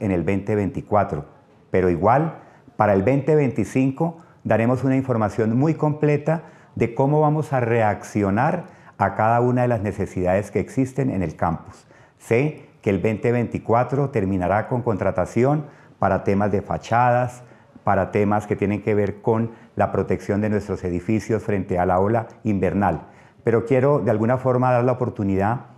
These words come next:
para que la doctora Claudia Jimena les comparta en este veinte veinticuatro qué hemos podido de alguna forma ejecutar en el presupuesto dirigido al campus de Cajicá.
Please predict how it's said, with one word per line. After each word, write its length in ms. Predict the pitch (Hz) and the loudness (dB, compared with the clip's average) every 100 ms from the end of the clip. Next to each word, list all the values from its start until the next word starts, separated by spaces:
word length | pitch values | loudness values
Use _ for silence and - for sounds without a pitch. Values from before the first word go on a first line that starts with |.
| _ _ | _ _
para 160 | 101 101 | -2 0
que 100 | 104 | 2
la 120 | 98 | 2
doctora 320 | 92 107 123 | 2 0 0
Claudia 280 | 131 107 98 | 0 0 0
Jimena 500 | 90 110 135 104 110 - - 120 | 0 0 2 0 -4 -14 -6 0
les 160 | 117 | 0
comparta 760 | - 117 - 135 143 160 170 165 - _ _ | 0 0 2 2 2 0 -2 -4 -16 _ _
en 160 | 120 123 | 0 2
este 260 | 120 151 | 2 2
veinte 260 | 151 143 147 | 2 2 2
veinticuatro 800 | 135 107 - 117 120 139 147 147 | 0 -2 0 2 2 0 -2 0
qué 160 | 147 | 2
hemos 240 | 147 147 - | 2 0 -2
podido 400 | 127 110 117 127 | 0 2 4 4
de 80 | |
alguna 260 | 117 104 123 | 2 0 0
forma 520 | 123 127 123 127 - - - | 0 0 2 -2 -6 -18 -4
ejecutar 800 | 113 101 104 - - 101 110 120 - | -2 0 0 -2 -2 0 2 0 -2
en 180 | 104 | 0
el 140 | 95 85 | 0 0
presupuesto 800 | 98 - 90 110 127 127 151 160 - - - | -2 -2 -2 0 0 0 -6 -8 -10 -20 -4
dirigido 640 | 113 104 135 139 160 - | -2 0 0 0 0 0
al 160 | 101 95 | -2 0
campus 300 | 107 127 113 | -2 0 -2
de 80 | |
Cajicá. 500 | - 92 92 - 80 | -2 -4 -4 -6 -6